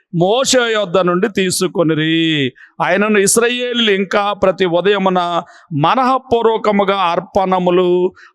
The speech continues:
అతని యొద్దకు తెచ్చుచుండిరి. దేవునికి స్తుతి కలుగునుగాక, దేవునికి స్తోత్రం కలుగునుగాక.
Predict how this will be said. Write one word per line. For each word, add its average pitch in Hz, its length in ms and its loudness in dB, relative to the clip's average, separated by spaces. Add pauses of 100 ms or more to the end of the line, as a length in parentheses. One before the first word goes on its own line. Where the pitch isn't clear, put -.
(140)
అతని 226 340 0
యొద్దకు 196 560 -2
తెచ్చుచుండిరి. 160 1120 -2
దేవునికి 156 760 -2 (260)
స్తుతి 269 420 0
కలుగునుగాక, 196 1000 0
దేవునికి 185 600 0
స్తోత్రం 180 520 0
కలుగునుగాక. 156 840 0